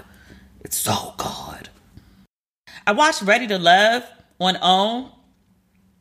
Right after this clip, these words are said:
I've never watched a season before. Ready to Love this season is based in D C.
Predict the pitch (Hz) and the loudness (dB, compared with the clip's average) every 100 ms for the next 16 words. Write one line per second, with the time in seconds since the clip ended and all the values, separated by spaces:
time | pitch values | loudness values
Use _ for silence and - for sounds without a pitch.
0 | _ - 180 185 185 190 196 180 185 - | _ -6 0 0 2 0 0 2 2 2
1 | 175 - 190 196 190 190 202 202 208 - | -8 -8 -6 -6 -6 -4 0 2 0 -4
2 | - _ - 156 185 226 214 - 180 175 | -18 _ -12 2 2 2 -4 -2 4 4
3 | 180 156 180 - 185 190 190 185 156 147 | 4 0 -4 -4 -6 -6 -4 -6 -8 -2
4 | 160 180 185 165 156 175 - 165 170 190 | -2 -2 -6 -8 -8 -8 -6 -4 -4 -6